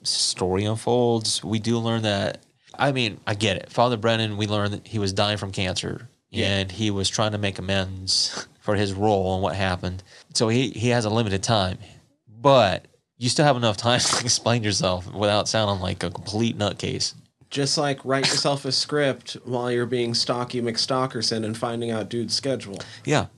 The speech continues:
Speaker 1: Talk it out. Talk it out. Say it. Keep saying it. Does it sound right?
Speaker 2: What else are you doing?
Speaker 1: If somebody said this to you, how does that sound? <laughs>
Speaker 2: Other than, like, replastering fucking more Bible pages up on your fucking wall.
Speaker 1: Yeah. It's like,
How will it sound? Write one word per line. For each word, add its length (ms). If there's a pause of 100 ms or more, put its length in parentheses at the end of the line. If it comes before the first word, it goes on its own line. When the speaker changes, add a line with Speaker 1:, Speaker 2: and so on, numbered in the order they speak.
(140)
Speaker 1:
Talk 240
it 60
out. 200
Talk 240
it 60
out. 340
Say 200
it. 100
Keep 180
saying 240
it. 180 (140)
Does 160
it 60
sound 320
right? 340
Speaker 2:
What 180
else 220
are 60
you 180
doing? 300 (120)
Speaker 1:
If 60
somebody 240
said 240
this 180
to 120
you, 160
how 160
does 100
that 160
sound? 240 (480)
<laughs> 420
Speaker 2:
Other 300
than, 300
like, 360 (400)
replastering 960
fucking 360
more 220
Bible 340
pages 520
up 200
on 180
your 160
fucking 380
wall. 320
Speaker 1:
Yeah. 420
It's 140
like, 120